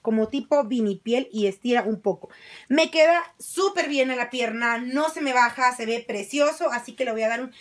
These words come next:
diez de diez. Estas sí las pedí en el número cuarenta y uno y me quedaron perfectamente bien. Miren, les voy a enseñar aquí, le tapo porque ya está medio cochino aquí. En la parte de aquí viene el número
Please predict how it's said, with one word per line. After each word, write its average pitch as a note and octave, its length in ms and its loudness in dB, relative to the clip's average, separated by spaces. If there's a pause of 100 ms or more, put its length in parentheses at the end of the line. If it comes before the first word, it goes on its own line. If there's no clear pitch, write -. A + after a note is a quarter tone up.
(140)
diez B3+ 360 0
de A3+ 100 -4
diez. E4+ 320 -2
Estas E4+ 240 2
sí E4+ 80 -4
las D4+ 160 -6
pedí B3+ 160 -4
en C4+ 80 -2
el B3+ 100 -4
número C4+ 320 -2
cuarenta G#3+ 460 -4
y C4+ 80 0
uno G4+ 160 2 (320)
y E4+ 140 2
me F4+ 120 2
quedaron D4 340 -2
perfectamente A#3+ 760 -4
bien. G3 200 -6
Miren, F#3+ 200 -4
les F#3+ 100 -6
voy A#3 80 -2
a C4+ 60 -2
enseñar B3 320 0
aquí, A#3 180 -4
le B3+ 140 0
tapo D#4 260 2
porque A3+ 140 -6
ya G#3+ 80 0
está A#3 160 -2
medio B3+ 240 0
cochino G#3 400 0
aquí. F#3 240 -6 (420)
En A#3+ 140 2
la A#3 140 2
parte C#4+ 200 2
de C#4+ 60 4
aquí D4+ 440 2 (240)
viene B3 420 0
el A#3 120 4
número C4 400 2